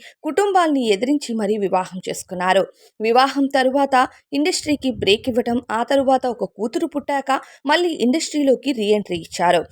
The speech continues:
అలా సినిమాల్లోకి రీఎంట్రీ ఇచ్చిన తరువాత డైరెక్టర్ మోహన్‌తో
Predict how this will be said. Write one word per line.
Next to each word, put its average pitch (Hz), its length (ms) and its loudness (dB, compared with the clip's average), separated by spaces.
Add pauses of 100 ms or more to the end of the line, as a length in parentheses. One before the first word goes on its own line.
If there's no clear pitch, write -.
(220)
అలా 247 180 4
సినిమాల్లోకి 311 720 0
రీఎంట్రీ 269 560 0
ఇచ్చిన 226 300 -4
తరువాత 226 480 0 (400)
డైరెక్టర్ 269 500 4
మోహన్‌తో 254 520 0